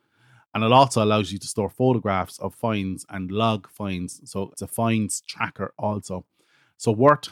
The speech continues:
having a look at. But like I said, this has come recommended to me via social media and highly thought of. I just, I haven't been able to use it myself yet.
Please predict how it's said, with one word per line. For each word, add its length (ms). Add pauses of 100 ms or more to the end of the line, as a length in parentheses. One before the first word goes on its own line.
having 280
a 60
look 240
at. 200 (480)
But 140
like 180
I 80
said, 340
this 180
has 100
come 380
recommended 680
to 160
me 280 (280)
via 600 (160)
social 380
media 580
and 240
highly 340
thought 300
of. 140
I 100
just, 220
I 80
haven't 220
been 160
able 180
to 80
use 160
it 60
myself 340
yet. 100